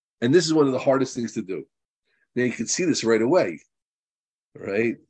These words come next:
I'm good at chesed. I can do chesed for people I see. I can get brachas for people I don't see. I'm good at making a difference between people on a higher level, people on a lower level. All the different things we've been covering,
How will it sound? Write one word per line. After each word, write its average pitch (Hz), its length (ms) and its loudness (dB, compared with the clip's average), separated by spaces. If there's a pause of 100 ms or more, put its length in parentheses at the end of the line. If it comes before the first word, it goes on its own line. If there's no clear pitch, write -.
(100)
I'm 190 160 2
good 180 160 4
at 110 100 0
chesed. 117 480 -4 (680)
I 113 160 2
can 110 180 -8
do 110 140 -2
chesed 110 360 -2
for 101 100 -6
people 104 240 -2
I 98 80 2
see. 110 400 0
I 101 80 0
can 101 80 -6
get 104 100 -4
brachas 104 260 -2
for - 20 -18
people 104 180 -2
I 98 60 2
don't 107 200 0
see. - 280 -8 (400)
I'm 110 380 2
good 113 220 2
at 104 200 0
making 107 320 -4
a 110 40 0
difference 107 300 0
between 107 380 -4
people 107 260 -2
on 107 80 0
a 98 60 -4
higher 107 200 2
level, 104 220 2
people 107 220 -4
on 107 100 0
a 107 40 0
lower 113 260 2
level. 87 200 -6
All 180 220 2
the 180 80 4
different 151 240 -4
things 135 160 -2
we've 123 100 -6
been 117 120 -8
covering, 110 360 -2